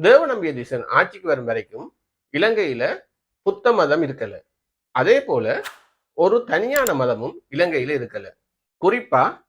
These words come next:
இயக்கர்கள் நாகர்களுடைய வழிபாடான இறந்து போன மூதாதையர்களை வணங்குற பழக்கமும் மிருகங்களை பலி கொடுக்கிற பழக்கமும் பரவலா காணப்பட்டது. அதே மாதிரி ஆலமரம்,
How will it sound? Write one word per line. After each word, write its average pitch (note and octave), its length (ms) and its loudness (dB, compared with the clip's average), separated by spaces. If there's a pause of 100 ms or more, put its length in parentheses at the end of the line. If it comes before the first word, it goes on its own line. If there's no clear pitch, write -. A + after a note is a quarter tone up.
(120)
இயக்கர்கள் A3 640 0
நாகர்களுடைய C#3+ 680 -2 (180)
வழிபாடான A2+ 840 -4 (260)
இறந்து G3+ 360 6
போன E3 280 0
மூதாதையர்களை D3+ 920 0
வணங்குற A#2+ 400 -4
பழக்கமும் A2+ 580 -8 (280)
மிருகங்களை F3+ 600 4
பலி D#3+ 300 2
கொடுக்கிற B2+ 340 -4
பழக்கமும் A2 600 -10
பரவலா C#3 400 2
காணப்பட்டது. G2 540 -12 (220)
அதே F3 280 2
மாதிரி E3 380 -2 (220)
ஆலமரம், F3+ 680 0